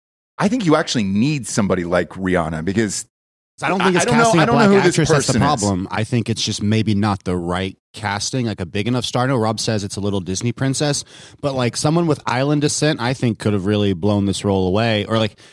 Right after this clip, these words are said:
Speaker 2: you know, you see a lot of, uh, like, she's rocked red hair before. It's very believable on Rihanna.
Speaker 1: Sure,
Speaker 2: So
Speaker 1: but I, why even make it? Like, why take the risk? I mean, if you look back, it's, you know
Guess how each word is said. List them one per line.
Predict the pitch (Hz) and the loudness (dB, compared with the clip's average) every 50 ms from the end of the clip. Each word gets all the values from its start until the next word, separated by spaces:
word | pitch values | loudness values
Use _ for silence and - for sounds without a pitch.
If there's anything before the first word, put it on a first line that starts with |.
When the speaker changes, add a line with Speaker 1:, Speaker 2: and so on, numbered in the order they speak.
| - _ - | -20 _ -8
Speaker 2:
you | 117 | -6
know, | 107 107 | -2 -2
you | 107 110 104 | 0 0 -2
see | - - - 131 | -2 -2 -2 -2
a | 123 | 0
lot | 110 110 104 101 98 | 0 0 0 0 -2
of, | 98 95 87 78 101 | -2 -4 -6 -6 -6
uh, | 90 87 90 90 85 - _ - | -6 -4 -4 -4 -6 -8 _ -8
like, | 117 110 - | -8 -6 -4
she's | - - 156 135 | -2 0 0 0
rocked | 135 139 123 - | 0 -2 -2 -2
red | 107 123 113 | -2 -2 -2
hair | 101 113 113 98 | -2 -2 -2 -2
before. | - 85 - - 82 76 - - _ _ _ - - | -4 -8 -10 -10 -10 -10 -10 -14 _ _ _ -18 -12
It's | 98 - - | -12 -8 -4
very | 98 131 123 | -2 -2 0
believable | 110 110 110 113 113 95 95 92 87 | 0 0 0 0 0 0 -2 -4 -4
on | 82 78 76 | -6 -8 -10
Rihanna. | 76 76 76 71 - | -10 -10 -10 -8 -6
Speaker 1:
Sure, | - - - - - - 196 202 202 208 208 202 196 | -6 -4 -2 -2 0 2 4 4 6 6 4 4 4
Speaker 2:
So | 156 | 4
Speaker 1:
but | 185 190 190 185 | 4 2 2 2
I, | - 175 196 - - - 160 160 160 165 - _ _ _ | 0 -2 -2 -2 -4 -6 -6 -6 -6 -10 -14 _ _ _
why | - 123 156 175 202 240 | -10 -6 -4 -2 0 0
even | 240 214 220 214 190 196 180 160 151 139 135 | 0 0 0 0 0 0 -2 -2 -2 -2 0
make | 139 135 - - | 0 0 -2 -2
it? | - - - - - - - | -8 -12 -12 -12 -8 -4 -2
Like, | 117 123 110 | -2 0 2
why | 139 165 180 | 2 0 0
take | 175 - 185 175 - - | 0 0 0 0 0 2
the | 156 123 | 2 2
risk? | 107 90 87 - - | 2 2 0 -2 -2
I | 127 | 0
mean, | 131 147 160 | 0 0 0
if | 170 151 | 0 0
you | 190 214 | 0 0
look | 220 247 240 - | 2 0 2 2
back, | 196 185 175 170 - | 2 0 2 0 0
it's, | 180 160 - - - - - - - - _ _ - | -2 -2 -2 -4 -10 -12 -14 -20 -20 -20 _ _ -4
you | - 147 | 0 2
know | 135 123 117 113 | 2 2 2 -2